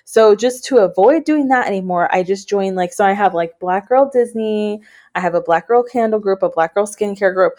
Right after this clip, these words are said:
So I can just go in there and not experience racism. Like, that <laughs> is literally all I'm trying to do is, like, get my information about the thing, the hobby, whatever,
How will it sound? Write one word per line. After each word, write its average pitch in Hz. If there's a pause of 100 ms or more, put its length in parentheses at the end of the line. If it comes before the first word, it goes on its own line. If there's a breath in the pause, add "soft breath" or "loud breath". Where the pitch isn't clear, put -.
(160 soft breath)
So -
I 302
can 330
just 339
go 240
in 269
there 269
and 208
not 185
experience 202 (120)
racism. - (100)
Like, 175
that 196
<laughs> -
is -
literally 269 (460 loud breath)
all 220
I'm 220
trying 220
to 220
do 202
is, 202
like, 190
get 196
my 220
information 220
about 190
the 190
thing, 190
the 185
hobby, 180
whatever, 170